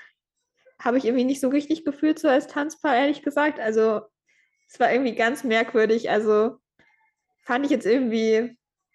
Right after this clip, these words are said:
hm, weiß ich nicht. Ähm, die haben einen langsamen Walzer getanzt zu A Wider Shade of Pale von Procol Harum. Kenn ich nicht. Ähm, ja, es war halt so,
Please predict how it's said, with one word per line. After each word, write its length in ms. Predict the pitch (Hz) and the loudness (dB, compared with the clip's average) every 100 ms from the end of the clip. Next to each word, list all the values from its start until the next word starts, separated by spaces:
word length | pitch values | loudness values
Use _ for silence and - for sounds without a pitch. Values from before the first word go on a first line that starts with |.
| _ | _
hm, 360 | 220 202 208 - | -4 -2 -4 -8
weiß 220 | 262 202 285 | -2 0 2
ich 100 | 311 | 2
nicht. 360 | 320 339 - | 0 0 -2
Ähm, 400 | 226 226 226 233 | -2 0 0 -2
die 120 | 233 233 | -2 -2
haben 200 | 240 240 | 0 -4
einen 280 | 220 226 220 | -4 -4 -2
langsamen 360 | 233 - 214 | -4 -4 -2
Walzer 260 | 196 277 269 | -2 0 -2
getanzt 460 | 233 - 269 - | -2 -4 -6 -6
zu 180 | - 214 | -4 -2
A 220 | - 202 | 0 -2
Wider 240 | 202 226 247 | -2 0 -2
Shade 400 | - 233 220 220 | -2 0 0 0
of 160 | 233 - | -6 -8
Pale 380 | - 254 240 349 | -6 0 2 2
von 340 | 359 233 233 - _ | 0 -6 -8 -12 _
Procol 840 | - 247 233 233 - 247 240 247 240 | -4 -2 -2 -4 -4 0 2 2 0
Harum. 400 | 220 220 240 370 415 _ _ _ _ _ - - - | 2 2 2 0 -6 _ _ _ _ _ -20 -20 -8
Kenn 180 | 262 330 | -4 -2
ich 100 | 392 | 0
nicht. 320 | 427 480 - _ _ _ _ _ | 0 -2 -4 _ _ _ _ _
Ähm, 720 | - 254 254 240 247 247 233 - - | 0 4 4 2 -2 -4 -6 -10 -16
ja, 560 | - 220 254 247 226 | -6 0 2 4 2
es 200 | - 233 | -2 -4
war 240 | 254 262 262 | 0 2 2
halt 220 | 240 254 | 0 0
so, 500 | - 233 226 220 | 0 0 0 -2